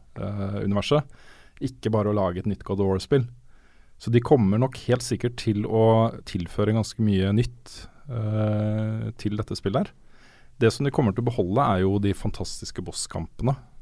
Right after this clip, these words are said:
Eh, de kommer til å beholde den der jakten på liksom skjulte skatter og, og så utforskingsdelen. De kommer til å beholde den derre, altså at du er i fantastiske miljøer da,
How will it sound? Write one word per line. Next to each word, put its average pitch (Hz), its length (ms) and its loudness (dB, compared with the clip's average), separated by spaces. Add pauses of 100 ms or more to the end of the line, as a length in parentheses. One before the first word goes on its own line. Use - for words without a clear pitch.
(160)
Eh, 101 460 -2 (100)
de 95 80 -4
kommer 90 220 -6
til 92 100 -6
å 98 60 -8
beholde 87 480 -2 (640)
den 104 160 -4
der 92 80 0
jakten 90 480 -4
på 95 160 -2
liksom 92 240 -4
skjulte 85 440 -4 (440)
skatter - 480 -6
og, 82 460 -4 (100)
og 85 240 -12
så 95 160 -4
utforskingsdelen. 87 920 -4 (960)
De 117 80 -4
kommer 107 160 2
til 110 80 -4
å 101 80 -2
beholde 95 540 0
den 104 160 4
derre, 98 160 2 (1500)
altså 107 220 0 (100)
at 110 160 0
du 117 80 4
er 104 220 6
i - 20 -12
fantastiske - 640 -4
miljøer 117 380 4
da, - 20 -4